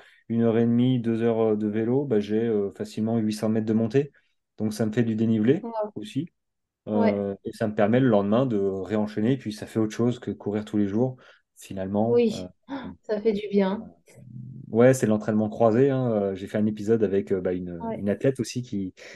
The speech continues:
Speaker 1: qui, qui, qui fait ça, Anne, Anne Valero, là, qui, qui fait, euh, ce genre de, de, de préparation. Donc, euh, ouais, mais je me prépare un peu
Speaker 2: D'accord.
Speaker 1: comme toi, tu vois, au, au feeling, euh,
Speaker 2: Ouais.
Speaker 1: suivant,
Speaker 2: Ouais.
Speaker 1: suivant qu'il,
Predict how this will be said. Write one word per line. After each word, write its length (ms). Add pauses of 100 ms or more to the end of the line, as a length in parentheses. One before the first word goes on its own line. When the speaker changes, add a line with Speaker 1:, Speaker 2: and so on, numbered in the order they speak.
(120)
Speaker 1:
qui, 280
qui, 220
qui 140
fait 140
ça, 140
Anne, 500
Anne 200
Valero, 360
là, 100
qui, 300 (560)
qui 60
fait, 260
euh, 140
ce 160
genre 220
de, 920
de, 480
de 120
préparation. 680 (500)
Donc, 280
euh, 200
ouais, 260
mais 120
je 80
me 100
prépare 320
un 60
peu 120
Speaker 2:
D'accord. 0
Speaker 1:
comme 160
toi, 220
tu 120
vois, 140
au, 400 (480)
au 60
feeling, 440 (280)
euh, 600
Speaker 2:
Ouais. 20 (220)
Speaker 1:
suivant, 580
Speaker 2:
Ouais. 0
Speaker 1:
suivant 340
qu'il, 380